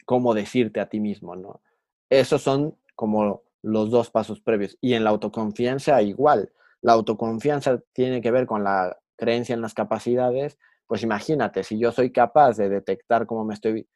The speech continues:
sintiendo en estos momentos, me considero capaz y, y tengo la capacidad de gestionarme, pues la capacidad o la creencia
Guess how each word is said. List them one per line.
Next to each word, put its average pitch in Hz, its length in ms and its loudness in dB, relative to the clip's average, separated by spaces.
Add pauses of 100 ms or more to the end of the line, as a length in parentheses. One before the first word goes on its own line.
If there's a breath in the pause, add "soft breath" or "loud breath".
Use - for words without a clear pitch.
(120)
sintiendo 113 600 -4
en 104 80 -6
estos 107 240 -8
momentos, 113 640 -6 (260 soft breath)
me 107 220 -4
considero 113 680 0
capaz 117 480 0
y, 98 260 -6
y - 180 -16
tengo 117 260 -6
la 104 100 -2
capacidad 104 560 -2
de 98 220 -2
gestionarme, 120 920 -4 (1000)
pues 123 320 4 (380)
la 117 320 2
capacidad 123 920 2 (120)
o 113 160 0
la 107 280 0 (240)
creencia 123 840 2